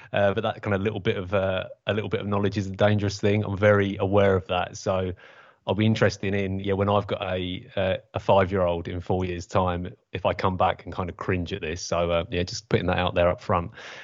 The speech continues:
Um, so I would say that in terms of, you might be able to hear Maxwell in the back, background there as the nursery's next door, and I can, uh, I can hear him crying. But hey,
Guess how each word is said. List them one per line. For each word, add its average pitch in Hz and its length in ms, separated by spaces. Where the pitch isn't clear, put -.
Um, 117 580
so 113 300
I 131 220
would 151 180
say 120 560
that 104 440
in - 80
terms 120 300
of, 101 280
you 101 100
might 98 120
be 98 80
able 92 80
to - 60
hear 101 180
Maxwell 85 600
in 90 100
the 85 60
back, 87 300
background 85 460
there 85 260
as 87 120
the 90 100
nursery's 87 440
next - 240
door, 82 300
and 87 100
I 82 60
can, 82 200
uh, 78 120
I - 40
can 80 140
hear 80 120
him 80 100
crying. 78 440
But 78 220
hey, 80 260